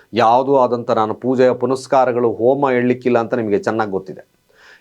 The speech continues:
ಇದೇ ನಿಮಗೆ ಭಾಳ ಅತ್ಯಂತವಾಗಿರ್ತಕ್ಕಂಥ, ಅದ್ರ ಜೊತೆಗೆ ಮಂತ್ರವನ್ನ ಕೊಡ್ತೇನೆ. ಯಾರ್ಯಾರು ಅಶ್ವಿನಿ ನಕ್ಷತ್ರದಲ್ಲಿ ಹುಟ್ಟಿದ್ದೀರೋ ನಾಲ್ಕು ಪಾದಗಳು ನಾನು ವಿಶ್ಲೇಷಣೆಯನ್ನ ಮಾಡ್ತೇನೆ.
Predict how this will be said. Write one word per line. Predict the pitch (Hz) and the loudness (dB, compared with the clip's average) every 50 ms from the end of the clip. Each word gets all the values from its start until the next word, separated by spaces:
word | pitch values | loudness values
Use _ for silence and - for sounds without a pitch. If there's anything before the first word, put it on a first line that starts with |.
| - - | -4 -2
ಇದೇ | 135 143 165 180 190 196 | 0 2 4 4 4 4
ನಿಮಗೆ | 196 190 185 175 175 160 131 123 120 123 - - - - | 2 2 4 4 4 4 2 2 0 -4 -6 -10 -4 0
ಭಾಳ | 120 123 | 0 0
ಅತ್ಯಂತವಾಗಿರ್ತಕ್ಕಂಥ, | 120 120 - 160 165 170 170 165 165 160 151 147 135 135 123 - 143 127 - 127 120 117 | 0 0 0 0 0 0 2 2 2 2 2 2 0 -4 -4 -4 -6 -4 -4 -2 0 0
ಅದ್ರ | 107 98 113 | 2 2 0
ಜೊತೆಗೆ | 110 98 120 - 127 120 113 | -2 -2 -4 -2 0 0 0
ಮಂತ್ರವನ್ನ | 104 92 95 117 147 175 165 - 170 165 160 151 151 | 0 0 0 -2 -2 0 0 0 0 0 0 -2 -2
ಕೊಡ್ತೇನೆ. | - - 143 123 127 139 131 127 127 127 127 - _ _ - | -2 -2 -4 -2 0 -2 0 0 -2 -6 -8 -14 _ _ -4
ಯಾರ್ಯಾರು | 104 113 123 143 165 165 143 | -2 0 2 2 2 2 2
ಅಶ್ವಿನಿ | 127 120 - - 165 170 190 190 196 | 0 -2 -4 -6 -4 0 2 2 2
ನಕ್ಷತ್ರದಲ್ಲಿ | 180 175 175 - - - 175 165 170 160 143 131 135 127 127 127 | 2 0 -2 -4 -8 -4 -4 -2 -2 -2 0 0 0 0 0 -2
ಹುಟ್ಟಿದ್ದೀರೋ | 120 117 120 - 113 90 82 90 87 76 62 - _ _ - | -2 -2 -4 -6 -6 -6 -4 -6 -6 -8 -10 -12 _ _ -4
ನಾಲ್ಕು | 101 110 127 151 160 151 160 - 170 190 190 190 | 0 0 2 2 0 -2 -4 0 2 2 2 2
ಪಾದಗಳು | 185 160 135 131 131 127 127 120 104 110 101 98 87 - - - 107 | 2 2 4 4 2 2 0 0 -2 -2 -2 -2 -6 -8 -10 -4 -2
ನಾನು | 104 107 110 107 101 95 - _ _ - | -2 -2 -2 -4 -6 -8 -12 _ _ -8
ವಿಶ್ಲೇಷಣೆಯನ್ನ | 107 110 - - 143 143 139 139 135 123 123 120 120 120 | -8 -8 -2 0 0 0 0 0 -2 -4 -4 -4 -4 -4
ಮಾಡ್ತೇನೆ. | 120 117 113 113 - 123 113 120 117 117 - - _ | -2 -4 -4 -2 -4 -4 -2 -2 -4 -6 -10 -18 _